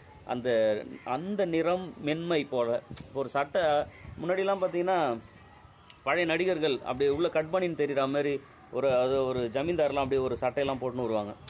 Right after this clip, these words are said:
அந்த மாதிரியான மென்மையான ஆடைகள் தயாரிப்புலாம் இங்கே அதிகமா இருந்திருக்கு. எகிப்தியர்கள் நம்மகிட்ட இருந்து ஆடையெல்லாம் வாங்கியிருக்கிறாங்கன்ற செய்தியெல்லாம் கவனிக்க முடியுது.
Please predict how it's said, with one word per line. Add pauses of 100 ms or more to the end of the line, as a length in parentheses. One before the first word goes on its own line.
(100)
அந்த
மாதிரியான
மென்மையான
ஆடைகள்
தயாரிப்புலாம்
இங்கே
அதிகமா
இருந்திருக்கு. (320)
எகிப்தியர்கள்
நம்மகிட்ட
இருந்து
ஆடையெல்லாம்
வாங்கியிருக்கிறாங்கன்ற
செய்தியெல்லாம்
கவனிக்க
முடியுது.